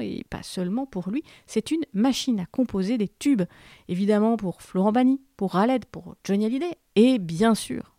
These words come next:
pour Céline Dion. Mais aussi pour Marc Lavoine et bien d'autres. Il est l'homme qui met en scène le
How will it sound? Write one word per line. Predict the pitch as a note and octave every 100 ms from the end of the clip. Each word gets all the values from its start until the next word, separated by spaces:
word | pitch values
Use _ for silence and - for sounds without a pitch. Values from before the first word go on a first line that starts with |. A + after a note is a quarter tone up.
| _
pour | - -
Céline | - F#3+ G#3+ A#3+
Dion. | A#3+ - _ _ _ - - - - _
Mais | F3+ E3
aussi | D#3 - E3+
pour | - -
Marc | E3+ -
Lavoine | G#3 A#3 A#3
et |
bien | G3 A3
d'autres. | F#3+ - - _ - - - -
Il | B3
est | B3
l'homme | A3+ A3 - _
qui | - F#3
met | C4+
en | D4
scène | F#3 - F3+ E3+ -
le | D#3+